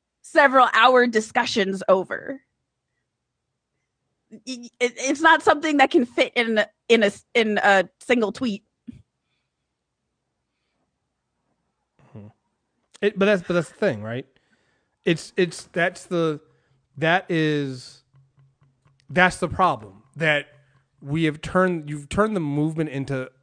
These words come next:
Speaker 2: boiled down catchphrases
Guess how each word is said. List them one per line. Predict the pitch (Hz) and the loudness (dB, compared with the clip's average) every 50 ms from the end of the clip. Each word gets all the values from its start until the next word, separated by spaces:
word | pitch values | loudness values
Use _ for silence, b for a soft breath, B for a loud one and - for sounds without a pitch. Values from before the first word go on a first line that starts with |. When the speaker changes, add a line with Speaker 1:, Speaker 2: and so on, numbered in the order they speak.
| _ _ _ _ _ _ _ _ | _ _ _ _ _ _ _ _
Speaker 2:
boiled | - 139 117 131 147 160 170 165 165 151 135 | -20 -12 -6 -2 -2 0 0 0 -2 -4 -4
down | 143 139 135 135 135 131 131 127 131 123 120 _ _ _ _ _ _ - | -4 -2 -2 -2 -2 -4 -6 -8 -10 -12 -14 _ _ _ _ _ _ -12
catchphrases | - - 180 170 - - - 160 147 143 135 123 123 131 127 127 123 - | -6 -6 -6 -6 -6 -8 -8 -6 -6 -6 -6 -8 -8 -8 -8 -8 -8 -10